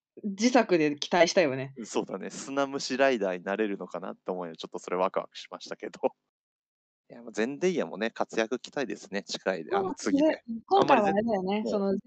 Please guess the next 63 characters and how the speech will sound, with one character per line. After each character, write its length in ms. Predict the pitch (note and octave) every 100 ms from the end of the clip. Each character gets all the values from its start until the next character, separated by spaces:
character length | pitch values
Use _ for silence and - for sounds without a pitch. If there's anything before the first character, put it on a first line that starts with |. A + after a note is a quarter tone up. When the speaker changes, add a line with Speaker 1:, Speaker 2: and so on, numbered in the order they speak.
| C4+ C#4+
Speaker 1:
ン 20 |
デ 140 | D#4+
イ 20 |
ヤ 240 | E4 C#4 A3
を 120 | F#3+
こ 600 | - E3+ E3+ E3+ E3 -
う、 40 | -
中 260 | A#3 A3+
要、 180 | A3+ G#3
重 220 | G3 A3+
要 140 | A#3 A#3
人 180 | B3+
物 160 | G#3+ F#3+
だ 100 | E3
よ 120 | G3+
っ 20 | G#3+
て 100 | -
い 40 |
う 20 | D#3+
の 60 |
が 60 | D3+
分 60 |
か 80 | D#3
っ 40 | A3
て 80 | E3
も 120 | D#3+
ら 100 | G3+
う 40 |
た 120 | G3+ G#3+
め 100 | B3
の 220 | F3 - _ -
Speaker 2:
う 40 | A2
ん。 560 | G2 F#2+ E2 - - _ _ _ _ _
Speaker 1:
話 280 | - D#3+ D#3
だ 120 | D3
か 100 | C3+
ら。 140 | B2+ - _ _
Speaker 2:
い 80 | B2+
や、 760 | C3 A2+ A2 F#2 F2+ F2 E2+ E2+
ま 760 | F2+ F#2+ F2+ F2+ F2+ F2+ F2+
あ、 60 | F#2 -
で 100 | G2+
す 160 | -
ね。 260 | F#2 B2 D3
ま 260 | C#3 A2+ G#2+
あ、 40 |
ち 180 | - -
ょ 20 |
っ 20 |
と 100 | -
で 100 | D#3+
も、 180 | E3 D3
ま 60 | C#3+
あ、 20 |
見 100 | D3
て 120 | F3
て 60 | D3+
思 120 | C3
っ 40 |
て、 320 | C#3 - A#2 G#2+
な 100 | A#2
ん 40 |
か 180 | G#2+